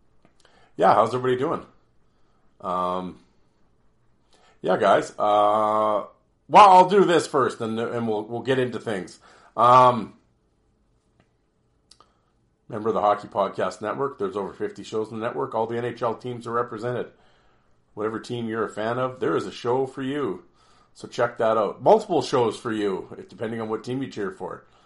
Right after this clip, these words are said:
And then, of course, for my off-network friends, we got Alec over there at the Five for Fighting podcast, uh, out there in North Kakalaki. And, uh,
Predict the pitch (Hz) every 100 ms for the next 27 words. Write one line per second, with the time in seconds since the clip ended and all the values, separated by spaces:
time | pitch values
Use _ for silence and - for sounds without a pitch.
0 | _ _ _ _ 113 120 - 139 123 123
1 | 117 139 147 123 127 117 110 - 117 107
2 | 92 101 117 113 - - _ _ - 143
3 | 147 127 135 127 127 123 - 120 113 -
4 | - 113 104 - 107 110 - 110 110 -
5 | - _ _ _ _ _ _ _ - 98
6 | 95 95 95 98 101 - 113 - 120 107
7 | 98 117 - 123 113 104 98 117 113 123
8 | 110 - _ _ _ - 98 92 92 98
9 | 95 95 95 95 92